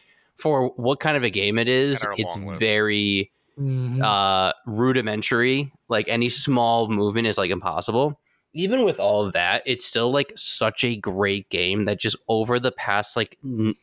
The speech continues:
Speaker 1: eight, nine years that it's been out, it still
Speaker 2: Going on
Speaker 1: is, like,
Speaker 2: ten,
Speaker 1: a great
Speaker 2: yeah.
Speaker 1: product. You're going on ten. So, uh, I have so many great memories playing that. The, uh, although I, you know, love the whole backdrop of being, like, a fake Los Angeles.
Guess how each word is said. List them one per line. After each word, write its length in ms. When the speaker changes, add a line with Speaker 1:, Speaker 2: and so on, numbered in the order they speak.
Speaker 1:
eight, 280
nine 500
years 280
that 140
it's 140
been 200
out, 260
it 100
still 260
Speaker 2:
Going 100
on 120
Speaker 1:
is, 100
like, 100
Speaker 2:
ten, 160
Speaker 1:
a 40
great 200
Speaker 2:
yeah. 100
Speaker 1:
product. 320
You're 140
going 240
on 160
ten. 420
So, 760
uh, 320
I 140
have 180
so 240
many 200
great 280
memories 380
playing 420
that. 300
The, 120
uh, 220
although 260
I, 200
you 100
know, 240
love 320
the 140
whole 260
backdrop 500
of 180
being, 220
like, 140
a 60
fake 440
Los 240
Angeles. 580